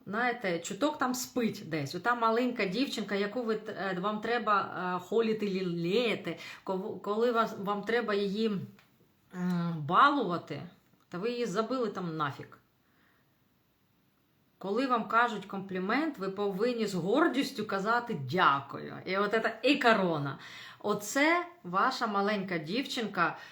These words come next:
е, ваша Венера працює на всі сто. Так, ви повинні її балувати, ви повинні, е, коли вам кажуть, е, чоловіки хочуть вам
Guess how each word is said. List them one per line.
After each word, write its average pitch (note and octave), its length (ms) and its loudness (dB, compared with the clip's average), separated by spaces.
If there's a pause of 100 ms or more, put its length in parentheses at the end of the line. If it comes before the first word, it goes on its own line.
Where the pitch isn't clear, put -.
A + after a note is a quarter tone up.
(220)
е, - 20 -20 (280)
ваша A3 320 4
Венера G3+ 760 2
працює G#3 840 -2
на F3 200 0
всі A3+ 580 -4
сто. E3+ 480 -2 (720)
Так, B3 300 2
ви A3+ 80 2
повинні D4 460 2
її D#4 140 2
балувати, F#3 720 2
ви G3 120 -4
повинні, C4 680 0 (260)
е, G3 300 2
коли A#3 280 2
вам B3 220 2
кажуть, A#3 500 2
е, G#3 220 0
чоловіки A#3 720 0
хочуть A#3 500 -2
вам G#3+ 340 2